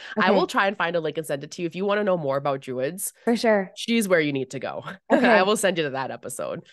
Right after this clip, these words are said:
Speaker 1: Okay, for sure. Yeah. And just in case people are, like, interested, and we will let them dive into it. And yeah,
Speaker 2: Yeah.
Speaker 1: that's just so interesting.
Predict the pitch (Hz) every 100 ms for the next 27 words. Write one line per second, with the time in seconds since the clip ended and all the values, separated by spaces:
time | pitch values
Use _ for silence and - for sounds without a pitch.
0 | 226 277 311 196 - 226 214 240 196 196
1 | 196 - - 190 190 208 196 202 208 202
2 | 185 175 165 - 180 196 185 170 160 165
3 | 165 170 170 160 160 156 _ _ - 185
4 | 185 175 165 170 180 208 202 175 170 190
5 | 170 151 185 254 220 185 165 202 185 156
6 | 147